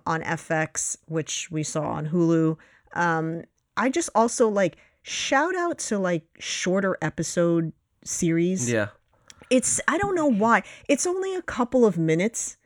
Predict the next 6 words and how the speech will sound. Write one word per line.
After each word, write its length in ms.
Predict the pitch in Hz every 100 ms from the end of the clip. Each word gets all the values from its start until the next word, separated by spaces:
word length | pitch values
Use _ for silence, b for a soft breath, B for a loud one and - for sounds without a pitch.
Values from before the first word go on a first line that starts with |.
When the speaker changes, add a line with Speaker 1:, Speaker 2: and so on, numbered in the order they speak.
| b b b 160
Speaker 1:
but 340 | - 185 185 - _ _ -
it 100 | 254
just, 260 | - 330 -
it 200 | 254 - _ -
hits 400 | 190 359 - -
differently 800 | 170 226 - 240 254 262 285